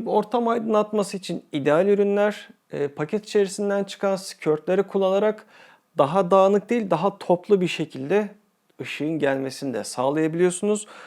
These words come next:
Şu an ışık şiddeti yüzde on beşte. Yani şu ters ışıkta kalan kısımlar hariç, yani gölgede kalan kısımlar hariç, geri kalan her yer, özellikle de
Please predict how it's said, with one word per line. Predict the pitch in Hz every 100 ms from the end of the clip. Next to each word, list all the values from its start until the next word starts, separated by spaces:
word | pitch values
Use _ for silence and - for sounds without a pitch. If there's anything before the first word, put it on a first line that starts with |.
| -
Şu | - - 233
an | -
ışık | 190 180 208
şiddeti | 208 180 165 170
yüzde | 160 151
on | 147 156 180
beşte. | 185 180 196 196 196 - - -
Yani | - 151 147
şu | 190 - - _ _ _ _ -
ters | 180 165
ışıkta | 160 - - 156
kalan | 156 156 151
kısımlar | 151 - 156 160 147
hariç, | 127 143
yani | 120 123
gölgede | 135 135 139
kalan | 135 123 117
kısımlar | 117 - 135 131 127
hariç, | 107 107 160 185 - - - -
geri | - 165
kalan | 160 147 127 127
her | 139 127
yer, | 131 170 180 - _ -
özellikle | 151 143 143 139 127
de | 117